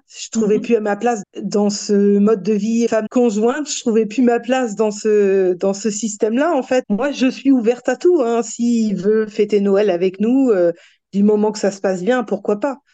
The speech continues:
Speaker 1: Alors, j'ai eu deux étapes. J'ai eu une étape où, euh, j'ai eu de la grosse colère et que je voulais pas du tout qu'il fasse partie de notre vie, mais c'est pas possible quand on a des enfants. Donc, euh,
Speaker 2: Ouais.
Speaker 1: j'espère que ça va se faire dans l'harmonie et,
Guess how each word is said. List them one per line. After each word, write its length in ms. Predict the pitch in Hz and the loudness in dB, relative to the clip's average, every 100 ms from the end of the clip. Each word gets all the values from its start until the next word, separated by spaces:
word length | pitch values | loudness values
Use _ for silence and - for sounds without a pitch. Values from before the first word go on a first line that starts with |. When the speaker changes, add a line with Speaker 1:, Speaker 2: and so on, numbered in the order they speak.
| _ | _
Speaker 1:
Alors, 320 | 220 233 233 247 | -2 2 2 2
j'ai 240 | 208 226 247 262 | 0 0 0 -2
eu 140 | 269 233 196 | -8 -10 -4
deux 320 | 208 311 254 | 0 2 2
étapes. 380 | 294 277 220 185 - | 0 0 -4 -6 -8
J'ai 240 | 196 214 | -2 0
eu 100 | 233 | 2
une 120 | 254 240 | 2 0
étape 420 | 240 277 277 240 | 0 -2 -2 -6
où, 240 | 262 220 214 | -4 0 2
euh, 200 | 196 196 | 2 0
j'ai 140 | 175 202 | 0 2
eu 160 | 202 | 2
de 80 | 175 | 2
la 100 | 180 | -2
grosse 300 | 165 202 277 | 0 -2 -2
colère 480 | - 277 247 240 185 143 | -2 0 0 0 -2 -2
et 120 | 202 | -4
que 60 | |
je 60 | 175 | -4
voulais 200 | 190 196 | -2 0
pas 140 | 233 | -2
du 140 | 226 233 | -4 -6
tout 260 | 254 240 - - _ _ | -2 -2 -4 -20 _ _
qu'il 160 | 247 214 | -4 0
fasse 220 | 226 226 | -2 -2
partie 320 | 226 214 208 | -8 -6 0
de 40 | 208 | 0
notre 160 | 180 | 0
vie, 160 | 226 359 | 2 2
mais 120 | 226 | 2
c'est 180 | 208 180 | 0 -2
pas 140 | 233 247 | -2 -2
possible 440 | 269 - 285 190 | -4 -4 -6 -8
quand 180 | - 185 | -4 -2
on 40 | 185 | -2
a 100 | 180 | 0
des 200 | 190 196 | -2 -2
enfants. 320 | 262 - - _ _ _ _ _ _ | -6 -10 -14 _ _ _ _ _ _
Donc, 320 | 202 208 208 | 0 0 0
euh, 340 | 220 214 214 202 | 2 4 4 2
Speaker 2:
Ouais. 60 | |
Speaker 1:
j'espère 520 | 185 220 208 247 254 | 2 0 0 -4 -4
que 100 | 269 | -4
ça 180 | 254 226 | -4 -2
va 120 | 196 202 | -4 -4
se 120 | 202 | -2
faire 220 | 240 226 | -2 0
dans 160 | 202 190 | -2 0
l'harmonie 1000 | 190 214 220 220 233 240 269 320 349 294 | 0 0 0 2 2 4 4 6 4 4
et, 420 | 220 208 208 | 4 4 2